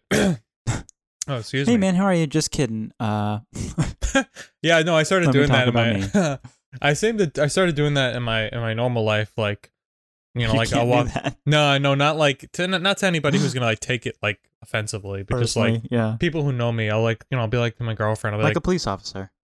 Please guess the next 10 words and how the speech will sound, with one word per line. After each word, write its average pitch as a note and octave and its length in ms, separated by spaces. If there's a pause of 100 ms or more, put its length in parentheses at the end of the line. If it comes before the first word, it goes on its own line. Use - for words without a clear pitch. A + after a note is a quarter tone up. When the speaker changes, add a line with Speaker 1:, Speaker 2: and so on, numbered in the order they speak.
(160)
Speaker 1:
Yeah. C3 200 (140)
<laughs> E3 180
Yeah, - 840
that'll C#3 200
go B2+ 160
over A2+ 120
well. G#2 200 (420)
Um, A#2+ 340
Speaker 2:
Oh, C3+ 80
yeah. A2+ 220